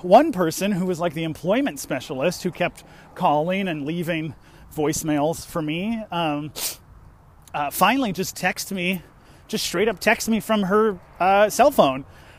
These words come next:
and was like, "Hey, can, you know, you give me a call back or whatever?" And I was like, "Sure, what number do you want me to give you a call back at? I, I can, I take a break at, like, two, you know?"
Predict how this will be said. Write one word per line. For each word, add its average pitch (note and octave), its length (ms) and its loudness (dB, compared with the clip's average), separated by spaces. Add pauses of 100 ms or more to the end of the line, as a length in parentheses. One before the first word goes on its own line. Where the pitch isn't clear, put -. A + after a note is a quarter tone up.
(160)
and E3 260 -2
was E3 180 2
like, E3+ 200 2
"Hey, E3 420 0 (880)
can, E3 160 -6
you F3 100 -4
know, D#3+ 140 -2
you D3+ 160 -4
give D#3 140 -4
me G3 80 0
a - 20 -2
call F#3 160 0
back G#3 220 0
or D3 60 -2
whatever?" B2+ 340 -4
And D3 200 -2
I E3 60 2
was E3 140 -4
like, D#3+ 160 0 (240)
"Sure, A3+ 340 2
what E3+ 160 2
number G3 180 0
do F3+ 60 0
you G3+ 60 2
want G3 100 4
me G3 60 -2
to G3 80 0
give G3+ 100 2
you G3 80 4
a - 20 2
call G3+ 180 4
back A#3 200 4
at? G3 180 2
I, F3 320 2
I F3 140 4
can, F#3 220 -6
I E3+ 100 -2
take F3 160 0
a F#3 80 -2
break F#3 220 0
at, F3 80 -6
like, D3+ 120 -2
two, C3+ 400 -2
you C3+ 60 -6
know?" C3 220 -8